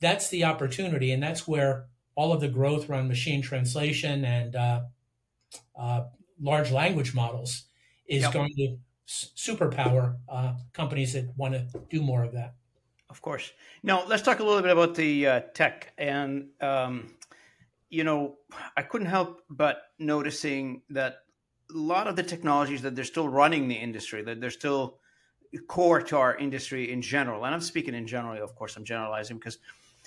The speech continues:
Speaker 2: and to some fact, it is true, to be honest with you, that a lot of our companies in our industry is still running, you know, the usual T M Ss and T M Xs and that kind of thing. And those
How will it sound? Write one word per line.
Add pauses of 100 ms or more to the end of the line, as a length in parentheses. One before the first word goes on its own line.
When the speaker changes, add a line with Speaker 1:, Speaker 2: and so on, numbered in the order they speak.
(220)
Speaker 2:
and
to
some
fact,
it
is
true,
to
be
honest
with
you,
that (440)
a
lot
of
our
companies
in
our
industry
is
still
running, (360)
you
know,
the
usual
T
M
Ss
and
T
M
Xs
and
that
kind
of
thing.
And
those